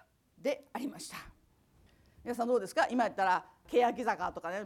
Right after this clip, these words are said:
「僕は嫌だ」と言われたら、「ああ、もう嫌だ」となるんでしょうかね。それぐらいアイドルというのは影響力がありますよ。でも、これはア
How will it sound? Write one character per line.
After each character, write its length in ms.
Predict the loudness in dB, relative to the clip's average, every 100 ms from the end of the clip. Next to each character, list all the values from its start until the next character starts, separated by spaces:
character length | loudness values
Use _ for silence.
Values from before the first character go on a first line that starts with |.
| 0
「僕 180 | 0 2
は 80 | 0
嫌 240 | 10 12
だ」 180 | 12 8
と 60 | 6
言 100 | 6
わ 60 | 6
れ 80 |
た 100 | 4
ら、 60 | 0
「あ 360 | 2 6 8 8
あ、 20 |
も 60 | 2
う 60 |
嫌 120 | 4 4
だ」 380 | 6 6 6 2
と 120 | 0
な 180 | 4 2
る 100 | 2
ん 60 |
で 80 | -4
し 80 | -4
ょ 60 |
う 20 | -4
か 100 | 4
ね。 320 | 4 4 -8 _ _ _ _ _ _ _ _ _ _ _ _
そ 120 | 2
れ 140 | 4 6
ぐ 80 |
ら 60 | 8
い 20 | 8 10
ア 160 | 8
イ 80 | 8
ド 100 | 4
ル 100 | -2
と 80 | -2
い 60 | -4
う 40 |
の 80 | -4
は 60 | -4
影 240 | -4 -2
響 240 | -4 -6 -4
力 220 | -4 -4
が 260 | -2 -2 -4
あ 120 | -16
り 120 | -8
ま 160 | -2 -2
す 160 | -2
よ。 140 | -8 -10 -20 _ _ _ _ _ _ _ _ _ _ _ _ _ _ 2
で 140 | 4
も、 340 | 6 4 0 _ _ _ _
こ 140 | 6 6
れ 100 | 8
は 180 | 6
ア 40 | 6